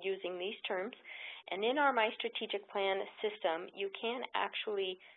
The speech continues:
customize these terms so that you can utilize what your group is most familiar with. And I'll show you where and how to do that when I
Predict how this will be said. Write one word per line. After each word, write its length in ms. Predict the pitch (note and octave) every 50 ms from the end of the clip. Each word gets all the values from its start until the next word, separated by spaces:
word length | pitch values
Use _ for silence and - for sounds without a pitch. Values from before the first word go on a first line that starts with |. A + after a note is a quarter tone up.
| _ _ _
customize 580 | - B3+ C#4 C4+ C#4 - B3+ A#3+ G#3 F#3 G3 G3 - -
these 180 | F3+ F#3 - - -
terms 320 | - F#3+ F3 E3+ F#3+ A3+ - - - - - _ -
so 100 | A#3+ A3+ -
that 180 | F#3+ F3+ F#3+ F#3
you 80 | F#3 G3 -
can 160 | - F#3+ F#3+
utilize 480 | F#3 F#3 F#3+ F#3+ F#3 F#3 F3 F3 E3+ E3 - - - _ _ F3+
what 220 | - F3+ - -
your 140 | F#3+ F#3+ F#3+
group 280 | F#3 - - F3+ F3+ -
is 80 | F3+ - -
most 240 | F3 E3+ - - - - -
familiar 420 | - F#3 F3+ F3+ F3+ F#3+ F#3+ F#3
with. 220 | E3 D#3 D#3+ G#3+ A3+ - - - - - - - - _ -
And 100 | G#3 G#3
I'll 160 | G3+ G#3+ G#3+ -
show 80 | A#3+ A3+
you 200 | A#3 A3+ A3+ A3
where 220 | G#3 G3+ G3 G3
and 100 | G3 G3 G3+ -
how 140 | - F#3+ G3
to 160 | G3 - - F#3+
do 100 | F#3+ G3 F#3
that 220 | F#3+ F3 - -
when 160 | - F3+ F3
I 80 | E3+